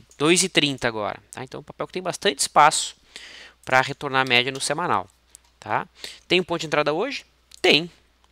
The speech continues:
Quem é mais agressivo, dá pra fazer entrada sim, stop abaixo aqui dos um real e setenta e cinco. Pega esse valor, coloca pra cima como objetivo.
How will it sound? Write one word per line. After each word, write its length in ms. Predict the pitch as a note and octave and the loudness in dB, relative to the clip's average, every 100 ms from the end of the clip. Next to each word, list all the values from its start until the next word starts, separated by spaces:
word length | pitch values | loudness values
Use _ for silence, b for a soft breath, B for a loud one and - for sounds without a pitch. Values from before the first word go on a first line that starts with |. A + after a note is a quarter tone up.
| - | -10
Quem 140 | C#3+ | -8
é 20 | |
mais 180 | C#3 C3+ | -4 -2
agressivo, 460 | D3+ D3+ - - A2+ | -2 -4 -4 -6 -4
dá 100 | G#2 | -6
pra 100 | - | -4
fazer 200 | F#3+ E3 | -6 -6
entrada 360 | F#3 D#3+ F3 | -4 -4 -2
sim, 300 | - - E3+ F#3 | -2 -2 -2 -6
stop 320 | - D#3 D#3 | -6 -6 -8
abaixo 360 | C#3+ D3+ - | -2 -2 -2
aqui 260 | - - D#3 B B B B - | -8 -12 -12 B B B B -16
dos 180 | C3 | -14
um 80 | C#3 | -10
real 300 | C#3+ C#3 C#3+ - | 0 0 0 -4
e 220 | C3+ D#3 - _ _ _ _ | -4 -4 -4 _ _ _ _
setenta 440 | - D3 C#3+ D3 D#3+ | -6 -4 -4 -4 -2
e 60 | |
cinco. 480 | - - C3+ A#2 - _ _ _ _ - _ _ _ | 0 0 -2 -12 -20 _ _ _ _ -20 _ _ _
Pega 200 | B2 A2+ | -2 0
esse 140 | - | -2
valor, 320 | B2+ C#3 D#3+ - | -2 -4 -4 -8
coloca 340 | E3 C#3+ C#3+ | -6 -4 -4
pra 160 | - C3+ | -4 -6
cima 360 | - C3 C3+ | -4 -6 -10
como 280 | C#3 - C3+ | -12 -12 -12
objetivo. 680 | C3+ C#3 E3 - G#2+ G2+ | -14 -14 -14 -12 -14 -16